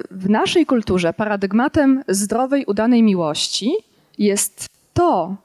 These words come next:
że my ograniczamy swoją wolność i nasz partner ogranicza swoją wolność,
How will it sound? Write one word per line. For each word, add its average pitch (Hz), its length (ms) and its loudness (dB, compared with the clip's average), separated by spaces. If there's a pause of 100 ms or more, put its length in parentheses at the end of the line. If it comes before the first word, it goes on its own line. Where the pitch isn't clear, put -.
(120)
że 190 400 0
my 233 220 4
ograniczamy 330 460 0
swoją 311 280 0
wolność 294 460 0
i 220 40 4
nasz 240 220 2
partner 247 340 -2
ogranicza 208 360 0
swoją 180 260 -2
wolność, 220 500 0